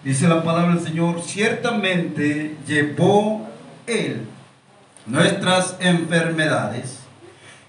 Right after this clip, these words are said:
y sufrió nuestros dolores, y nosotros le tuvimos por azotado, por herido de Dios y abatido. Mas él herido fue por nuestras rebeliones,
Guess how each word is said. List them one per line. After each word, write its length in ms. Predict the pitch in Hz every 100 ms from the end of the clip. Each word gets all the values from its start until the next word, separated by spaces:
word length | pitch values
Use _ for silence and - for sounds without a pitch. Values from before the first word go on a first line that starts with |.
| _
y 160 | 226 226
sufrió 640 | 220 202 - 240 269 277
nuestros 600 | 233 220 175 - 190 180
dolores, 640 | 165 160 165 147 131 120 - - - - _ - - -
y 60 | 147
nosotros 720 | 147 147 160 175 175 160 156
le 100 | 143
tuvimos 880 | 147 139 156 165 160 143 139 - - - - -
por 180 | 123 123
azotado, 720 | 123 117 110 - 117 120 - 175 - - - - -
por 180 | 131 135
herido 420 | 135 151 170 190
de 140 | 156
Dios 480 | 135 143 151 170 -
y 120 | 139
abatido. 560 | 131 123 - 107 98 95 - - - _ _ _ _
Mas 420 | 127 147 135 - - -
él 420 | 214 175 123 107 - - - _ -
herido 500 | 107 110 147 190 196
fue 280 | - 175 196
por 280 | 202 196 175
nuestras 480 | 180 202 196 196 190
rebeliones, 960 | 180 175 160 156 143 131 147 147 -